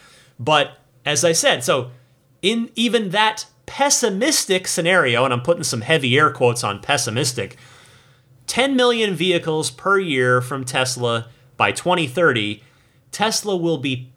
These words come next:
printing money. And by the way, they won't just be printing it in twenty thirty, but twenty thirty-one and every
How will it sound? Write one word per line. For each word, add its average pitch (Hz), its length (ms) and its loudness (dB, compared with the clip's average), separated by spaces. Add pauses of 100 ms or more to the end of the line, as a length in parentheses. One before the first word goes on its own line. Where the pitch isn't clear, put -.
printing 185 720 0
money. 120 500 -2 (600)
And 147 280 0
by 196 140 4
the 208 80 2
way, 175 160 4
they 139 120 0
won't 185 260 4
just 180 220 0
be 165 80 -2
printing 160 460 -4
it 131 160 -2
in 123 100 -4
twenty 135 360 0
thirty, 139 580 2 (500)
but 123 360 0
twenty 160 300 -2
thirty-one 170 800 2 (280)
and 123 280 -4 (100)
every 147 680 2